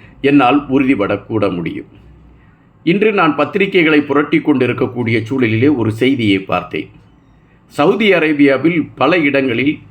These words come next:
பனிப்பொழிவுகள் நடந்து கொண்டிருக்கிறது. அது இயற்கை பனிப்பொழிவுகளை பொழிந்து கொண்டிருக்கிறது என்கின்ற ஒரு செய்தியை பார்க்க முடிந்தது. எனவே இது சார்ந்து ஒரு தேடலை எடுத்தால் எப்படி இருக்கும் என்கின்ற அடிப்படையில்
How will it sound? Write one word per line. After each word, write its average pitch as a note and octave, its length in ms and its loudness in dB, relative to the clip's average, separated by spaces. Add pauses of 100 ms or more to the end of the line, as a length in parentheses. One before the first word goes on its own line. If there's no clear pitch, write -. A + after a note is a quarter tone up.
பனிப்பொழிவுகள் C#3 920 0 (340)
நடந்து C#3 360 0
கொண்டிருக்கிறது. G#2 580 -2
அது G#2+ 140 -2
இயற்கை C#3+ 520 -2
பனிப்பொழிவுகளை C3 880 0 (320)
பொழிந்து E3 400 2
கொண்டிருக்கிறது A#2 840 -2
என்கின்ற A2+ 640 -2
ஒரு A#2+ 180 -4
செய்தியை A#2 460 0
பார்க்க G#2+ 380 -6
முடிந்தது. D#2 420 -6 (800)
எனவே G3+ 340 0
இது F3+ 200 0
சார்ந்து F#3 560 0
ஒரு C#3 240 0
தேடலை E3 420 2
எடுத்தால் C3 500 -2
எப்படி A#2 360 -2
இருக்கும் A2 540 -2
என்கின்ற A2 380 -4
அடிப்படையில் B2 600 -2